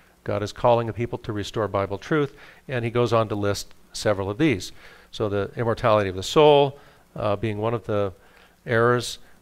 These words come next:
uh, sprinkling and pouring or baptism, so restoring baptism, the Sabbath Sunday issue, the millennium, being, you know, premillennialists, millennialists, uh, Adventists, um, saw that in the scripture,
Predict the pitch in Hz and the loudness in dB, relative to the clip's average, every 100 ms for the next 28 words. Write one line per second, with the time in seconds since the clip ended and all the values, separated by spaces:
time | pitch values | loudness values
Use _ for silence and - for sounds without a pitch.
0 | - 101 - 143 131 120 101 101 147 135 | -12 -10 -2 -2 0 -2 -4 -4 0 2
1 | 123 104 113 117 117 117 113 104 95 - | 2 2 2 2 -4 -10 -6 -4 -4 -4
2 | 98 95 123 131 131 113 117 113 - 107 | -4 2 2 2 0 -4 -4 -6 -10 -4
3 | - 107 107 - 143 135 127 131 - 127 | 2 2 2 2 4 4 2 2 0 0
4 | 123 120 - - - - _ 104 104 98 | 0 0 -4 -18 -20 -20 _ -8 -4 -2
5 | 95 98 117 139 139 139 135 135 - _ | -2 2 2 4 4 2 0 -10 -20 _
6 | - 113 98 - - _ - 117 98 95 | -10 -8 -8 -12 -20 _ -10 -6 -4 -6
7 | - 139 135 123 120 120 120 110 - - | -4 -2 2 2 2 2 -2 -6 -12 -20
8 | - 110 113 120 123 131 131 - - 120 | -10 -4 0 0 0 0 -2 -8 -12 -6
9 | 107 95 95 - - - - - - - | -4 -4 -6 -14 -20 -20 -20 -20 -20 -20
10 | _ 127 117 110 117 110 - - - - | _ -8 -2 0 0 -2 -6 -12 -20 -8
11 | 101 98 92 92 92 _ - - - 107 | -4 -4 -6 -12 -18 _ -20 -12 0 2
12 | 107 123 127 117 - 120 - 123 | 4 4 2 -2 -2 -4 0 -2